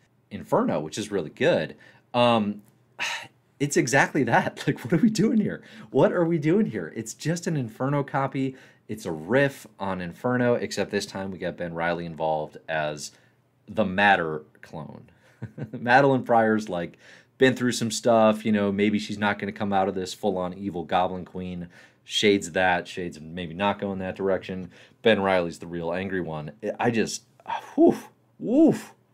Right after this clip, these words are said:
that event, oh boy. Oh boy, I am out on Dark Web. Hard out. It, it goes to show what a miracle it is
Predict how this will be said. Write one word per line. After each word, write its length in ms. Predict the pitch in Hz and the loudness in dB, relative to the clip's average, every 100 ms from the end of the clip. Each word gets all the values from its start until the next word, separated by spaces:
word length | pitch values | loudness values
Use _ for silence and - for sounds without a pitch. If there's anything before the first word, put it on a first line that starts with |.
| _ _ - | _ _ -2
that 160 | 123 101 | 0 2
event, 400 | 95 107 107 - - | 2 2 0 -10 -2
oh 120 | 147 | 0
boy. 420 | 135 95 107 95 - _ _ _ _ _ - | 0 4 4 4 -2 _ _ _ _ _ -4
Oh 140 | 175 | -2
boy, 460 | 117 - 113 110 107 - | -2 4 6 6 2 -8
I 120 | 117 | -2
am 100 | 107 | 0
out 340 | 80 117 - - - | 2 2 0 -14 -18
on 140 | 90 85 | -16 -10
Dark 240 | 82 - | -8 -8
Web. 240 | 80 73 - | -10 -12 -18
Hard 400 | _ - 127 139 | _ 4 6 6
out. 280 | - 87 85 - | 4 -2 -2 0
It, 160 | 175 | 0
it 100 | 170 | 0
goes 280 | 160 233 294 | 2 2 2
to 140 | - 160 | -2 -6
show 540 | - 104 78 73 69 _ _ _ _ _ _ - | -4 -4 -4 -6 -10 _ _ _ _ _ _ -4
what 200 | 123 160 | 4 4
a 60 | 113 | 4
miracle 580 | 101 110 104 - 76 | 2 2 2 -2 -14
it 80 | 76 | -16
is 400 | - - - - | -20 -20 -18 -20